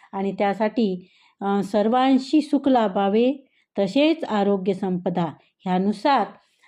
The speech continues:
अ, त्यांना आरोग्य, त्यांना सुख लाभो हीच तुम्ही प्रार्थना देवाकडे, अ, करत राहा. अ, पण तुमचं जे आहे, सेल्फ रिस्पेक्ट आहे, अ, ते मात्र तुम्ही,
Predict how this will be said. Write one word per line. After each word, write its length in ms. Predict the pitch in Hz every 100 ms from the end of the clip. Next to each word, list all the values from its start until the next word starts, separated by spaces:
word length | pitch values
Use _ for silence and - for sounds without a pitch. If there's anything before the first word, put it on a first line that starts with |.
| -
अ, 160 | 190 202
त्यांना 360 | 269 247 220 233
आरोग्य, 720 | 208 202 226 220 202 240 240 247 _ _ -
त्यांना 280 | 196 196 196
सुख 420 | - 262 285 294
लाभो 440 | 233 196 185 202
हीच 440 | 185 226 254 262 269
तुम्ही 340 | 247 196 196
प्रार्थना 640 | 196 180 170 - 185 202 196
देवाकडे, 760 | 180 180 180 180 196 240 285 - _ - - -
अ, 280 | 196 196 196 196
करत 320 | 214 247 254
राहा. 180 | 185 156 - _ _ _
अ, 340 | 185 190 190 190 190 - _ _ _ -
पण 260 | 269 208 143 - _ -
तुमचं 320 | 226 226 320
जे 140 | 339
आहे, 420 | 349 262 247 226 160 - - _
सेल्फ 420 | - 240 254 247 240
रिस्पेक्ट 540 | 220 - 269 285 285
आहे, 380 | 202 185 175 160 _ _ _ -
अ, 240 | 196 196 185 - - 180 - -
ते 140 | 277
मात्र 400 | 262 208 190 196
तुम्ही, 520 | 196 226 220 208 202